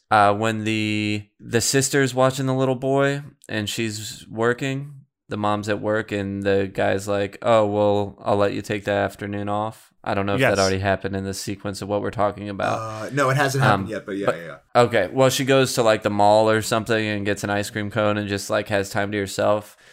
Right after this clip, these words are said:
Speaker 1: But the way that's all shot, again, is very
Speaker 3: Yeah.
Speaker 1: dreamlike.
Speaker 2: Mm-hmm.
Speaker 1: <laughs>
Speaker 3: It's, like, dreamy claustrophobic. Like, it's just very, like, tight shots, but it's weird 'cause, like, even the dream sequ-, sequences, like,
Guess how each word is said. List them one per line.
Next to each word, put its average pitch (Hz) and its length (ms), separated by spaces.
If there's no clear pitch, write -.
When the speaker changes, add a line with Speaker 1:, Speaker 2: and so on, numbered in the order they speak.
Speaker 1:
But 117 160
the 117 80
way 120 220
that's 117 280
all 107 140
shot, 101 320
again, 101 340
is 101 200
very 101 840
Speaker 3:
Yeah. - 200
Speaker 1:
dreamlike. 131 760
Speaker 2:
Mm-hmm. 139 800
Speaker 1:
<laughs> - 80
Speaker 3:
It's, - 140
like, 170 180
dreamy 135 460
claustrophobic. 101 960
Like, 110 220
it's 110 140
just 131 260
very, 107 380
like, 87 460
tight 101 300
shots, - 520
but 98 180
it's 104 280
weird 117 460
'cause, 107 120
like, 104 120
even 113 180
the 101 80
dream 117 220
sequ-, 98 400
sequences, 98 500
like, 90 140